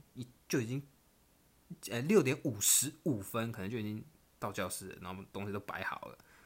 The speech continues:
然后我就可以做我自己想做的事，甚至可以跑到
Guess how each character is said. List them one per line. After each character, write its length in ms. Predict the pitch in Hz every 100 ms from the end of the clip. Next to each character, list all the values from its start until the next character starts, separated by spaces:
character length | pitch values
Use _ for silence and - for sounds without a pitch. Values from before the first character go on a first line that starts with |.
| -
然 20 |
后 80 | -
我 60 | 95
就 60 |
可 60 | 98
以 60 | 92
做 160 | 95
我 80 | 92
自 60 | 95
己 60 |
想 180 | - -
做 100 | -
的 60 | -
事， 60 | 123
甚 220 | - 131
至 120 | 135
可 100 | 123
以 40 | 123
跑 200 | - 101
到 180 | 110